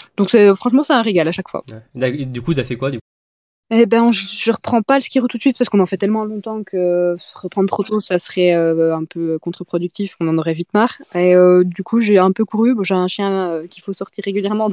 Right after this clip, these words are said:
Speaker 1: <laughs> donc je, je vais courir avec mon chien. Après, j'ai, euh, qu'est-ce que j'ai fait ? Bah, j'ai fait pas mal de V T T. Euh, V T T, vélo de route. Euh, j'ai eu un nouveau vélo de route, donc je me suis régalée avec mon vélo de route. Euh,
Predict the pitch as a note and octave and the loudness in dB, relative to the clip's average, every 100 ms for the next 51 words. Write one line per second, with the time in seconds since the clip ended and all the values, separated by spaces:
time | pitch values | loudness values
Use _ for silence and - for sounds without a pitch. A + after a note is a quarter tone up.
0 | - G3 G3 G3 F3+ F#3+ G3 F3+ F3 - | -6 -4 -2 -2 0 0 2 2 0 -6
1 | _ _ _ - G#3+ G#3+ G3+ G3 F#3+ F#3 | _ _ _ -4 -2 0 2 4 2 0
2 | F#3+ F#3+ A3 A#3+ A#3 A3 - G3 G3+ F#3+ | -2 -2 -2 2 2 2 0 2 4 4
3 | F#3+ F#3 F#3+ - - A#3 G#3+ - G3+ G3+ | 4 4 0 -2 -10 -8 -6 -4 -2 -2
4 | F#3 G3+ G#3 B3+ C4 A#3 A#3 A3+ A3+ C4 | -2 -2 2 2 2 2 0 0 0 0
5 | D#4 - _ _ _ _ _ _ _ - | -2 -8 _ _ _ _ _ _ _ -4
6 | G#3 G3+ G#3 G3 G#3+ A3 - A3+ A3+ G#3 | 0 2 0 0 -2 0 0 2 4 4
7 | G3+ - A#3+ C4+ - A3+ G3 F#3+ F#3+ F#3+ | 2 -2 0 0 -2 -2 0 2 4 4
8 | G3 G3 G3 F#3+ F#3+ G3+ F3 E3 E3 - | 4 4 6 4 2 0 -2 -2 -6 -6
9 | E3+ F3 F3 E3+ F3 E3 D#3+ D#3+ E3+ A#3 | -2 2 2 2 -4 -12 -16 -8 -4 -4
10 | - - A3+ A3 F3 E3+ E3+ D#3+ D#3 | -6 -18 -16 -8 -6 -4 -4 -6 -10